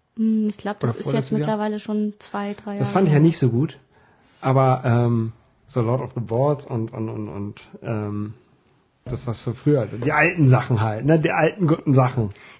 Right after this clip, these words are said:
Speaker 1: Ich mag die alten Sachen auch lieber. Sie haben eine bunte Mischung gespielt. Ich glaub, sie haben von der neuen Platte haben sie drei Lieder gespielt, wobei sie insgesamt auch nur fünfzig Minuten aufgetreten sind.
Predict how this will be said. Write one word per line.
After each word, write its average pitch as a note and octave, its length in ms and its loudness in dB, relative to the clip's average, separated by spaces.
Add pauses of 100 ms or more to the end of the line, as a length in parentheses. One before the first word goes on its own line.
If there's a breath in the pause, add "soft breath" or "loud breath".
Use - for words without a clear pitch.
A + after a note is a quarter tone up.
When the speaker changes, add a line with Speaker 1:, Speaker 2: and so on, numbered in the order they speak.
Speaker 1:
Ich A3 140 2
mag C#4 180 2
die - 100 -4
alten C4 260 2
Sachen A#3 260 0
auch G#3+ 160 -2
lieber. F#3+ 260 2
Sie F#3+ 160 -2
haben G#3 140 2
eine G3+ 180 0
bunte G#3 300 0
Mischung G#3+ 320 0
gespielt. F3+ 480 -2
Ich - 100 -18
glaub, F3 200 -4
sie F#3 180 -8
haben F#3 240 -2
von F#3 180 -8
der F3+ 80 -4
neuen F3 220 -4
Platte F#3 260 -10
haben F3 140 -8
sie E3+ 100 -10
drei F3 220 -8
Lieder F#3+ 240 -6
gespielt, F#3+ 340 -4
wobei F3 220 -4
sie F3 100 -10
insgesamt F#3 460 -6
auch - 140 -6
nur F#3 100 -2
fünfzig F#3+ 400 -8
Minuten F#3+ 280 -4
aufgetreten G#3 600 -10
sind. A3 200 -8